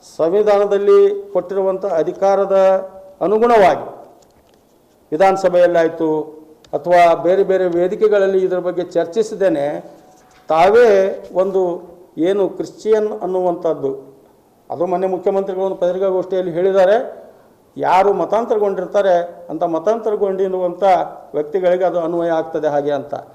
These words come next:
ನಾವು ಇದನ್ನು ಬಲವಾಗಿ ಖಂಡಿಸ್ತೇವೆ. ಕಾರಣ ಏನಂದರೆ, ಈಗ ಉದಾಹರಣೆ, ನಮ್ಮ ಜಾತಿಯಲ್ಲಿ ಯಾವನಿದ್ದಾನೆ, ನಮ್ಮ ಧರ್ಮದಲ್ಲಿ ಯಾವನಿದ್ದಾನೆ, ಅವನು ಬ್ರಾಹ್ಮಣ ಅಂತ ನಂಬುದಿಸ್ಲಿ, ಅವನು ಬ್ರಾಹ್ಮಣನಾಗಿರಲಿ. ಇದು ಬೇಡ ಅಂತ ಆದರೆ,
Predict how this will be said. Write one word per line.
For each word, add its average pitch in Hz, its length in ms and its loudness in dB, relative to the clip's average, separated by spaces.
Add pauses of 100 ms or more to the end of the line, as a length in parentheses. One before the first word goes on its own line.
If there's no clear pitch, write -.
(140)
ನಾವು 151 140 -4
ಇದನ್ನು 196 180 -2
ಬಲವಾಗಿ 190 380 2
ಖಂಡಿಸ್ತೇವೆ. 185 840 -2 (200)
ಕಾರಣ 208 260 2
ಏನಂದರೆ, 196 640 0 (460)
ಈಗ 165 120 -2
ಉದಾಹರಣೆ, 208 340 2
ನಮ್ಮ 202 240 -2
ಜಾತಿಯಲ್ಲಿ 202 520 2
ಯಾವನಿದ್ದಾನೆ, 180 480 2
ನಮ್ಮ 170 200 -6
ಧರ್ಮದಲ್ಲಿ 202 440 0
ಯಾವನಿದ್ದಾನೆ, 185 460 0
ಅವನು 214 180 -2
ಬ್ರಾಹ್ಮಣ 208 340 0
ಅಂತ 196 180 -2
ನಂಬುದಿಸ್ಲಿ, 196 540 -4
ಅವನು 220 180 -2
ಬ್ರಾಹ್ಮಣನಾಗಿರಲಿ. 196 1000 0 (580)
ಇದು 165 160 -2
ಬೇಡ 185 260 2
ಅಂತ 220 280 4
ಆದರೆ, 160 640 2